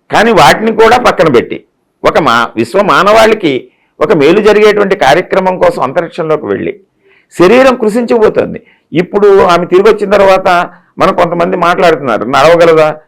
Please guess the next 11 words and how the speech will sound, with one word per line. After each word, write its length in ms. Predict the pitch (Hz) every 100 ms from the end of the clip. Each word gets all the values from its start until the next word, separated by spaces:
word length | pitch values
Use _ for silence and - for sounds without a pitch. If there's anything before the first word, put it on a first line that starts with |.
| _ _ -
లేకపోతే 260 | 160 156
తినగలదా, 720 | 135 - 151 160 160 151 143 147
జీర్ణశక్తి" 580 | 135 156 160 156 - -
వింటున్నారు. 640 | 160 196 - 196 127 87 - _ _ _ _
ఆమె 320 | 90 107 123 127
చేసినటువంటి 1000 | 123 151 190 165 147 131 117 95 98 - _ _ _ _ _ _ _ _ _ _ _ -
ఈ 480 | 139 147 127 123 _ _ _ _ _ _ _ _ _ _ -
క్రియ 260 | 139 151 - - _ - -
ఫలితం 340 | 131 - 107 - -
ఏదైతే 420 | 113 127 123 123
ఉందో 380 | 110 92 85 -